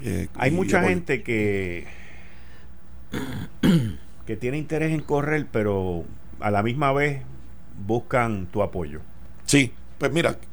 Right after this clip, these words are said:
Speaker 1: eh, yo tengo que decirte lo siguiente, Quique. Yo espero que ojalá participen más de treinta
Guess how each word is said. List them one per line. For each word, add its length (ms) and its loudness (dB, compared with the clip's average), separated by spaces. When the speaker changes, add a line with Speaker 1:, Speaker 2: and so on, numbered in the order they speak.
Speaker 1:
eh, 320 0
yo 140 2
tengo 160 2
que 40 2
decirte 220 -2
lo 80 0
siguiente, 360 0
Quique. 280 -2
Yo 600 10
espero 500 2
que 260 0
ojalá 300 6
participen 580 0
más 140 4
de 80 2
treinta 320 -2